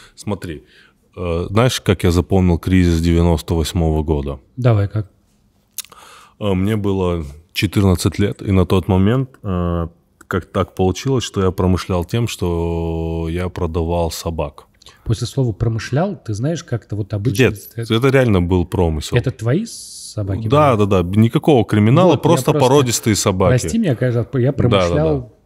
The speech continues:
Speaker 1: Было пару собак, я продал.
Speaker 2: в девяносто восьмом.
Speaker 1: Не-, не-, несколько собак я продал. И там вот была одна собака, очень породистая, а,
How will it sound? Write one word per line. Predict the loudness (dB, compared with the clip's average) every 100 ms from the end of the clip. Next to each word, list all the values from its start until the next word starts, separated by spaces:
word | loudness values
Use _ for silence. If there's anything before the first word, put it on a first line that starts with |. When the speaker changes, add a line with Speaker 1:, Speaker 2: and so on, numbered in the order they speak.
| -8
Speaker 1:
Было | 0 2 2
пару | 2 0
собак, | 0 -2 -2 -4 -2
я | -2
продал. | 0 2 2 2
Speaker 2:
в |
девяносто | -4 -4 -4 -6 -6
восьмом. | -4 -4 -2 0
Speaker 1:
Не-, | 4
не-, |
несколько | 4 2 -2 -6 -6
собак | -6 -8 -10 -10
я |
продал. | -14 -14 -12 -12 -14
И |
там | -14 -12 -12 -12
вот | -12
была | -6 -2 0
одна | 0 -2
собака, | -2 -2 -2 -4 -2
очень | -4 -4 -4
породистая, | -2 0 -2 -6 -8 -8 -8 -12
а, | -14 -12 -12 -12